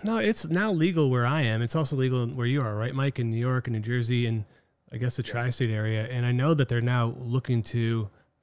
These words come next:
Speaker 1: from what I've seen in the news, to kind of get going on it and get it going so they can start to get revenue, because it does bring in a lot of revenue. But,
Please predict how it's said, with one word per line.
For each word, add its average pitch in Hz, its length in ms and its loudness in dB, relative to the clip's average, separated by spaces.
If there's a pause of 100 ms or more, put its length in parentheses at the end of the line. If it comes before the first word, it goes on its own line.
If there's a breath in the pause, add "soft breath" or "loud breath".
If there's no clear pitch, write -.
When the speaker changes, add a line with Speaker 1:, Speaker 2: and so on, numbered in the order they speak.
Speaker 1:
from 104 260 -8
what 117 120 -2
I've 101 180 -6
seen 110 280 -6
in 98 80 -4
the 95 80 -4
news, 117 440 0 (580 loud breath)
to 117 300 -2 (680)
kind 143 220 -4
of 117 140 -6 (920)
get 139 200 -2
going 131 300 2
on 113 180 0
it 117 140 -4
and 123 180 -2
get 127 140 2
it 117 100 0
going 131 240 0
so 131 100 -4
they 117 120 2
can 117 120 -2
start 127 200 0
to 123 80 -4
get 117 180 0
revenue, 117 440 0
because 110 280 -4
it 113 140 -6
does 127 220 0
bring 117 240 -2
in 110 60 0
a 110 60 -2
lot 110 160 -2
of 110 60 -2
revenue. 113 380 -2
But, 117 260 0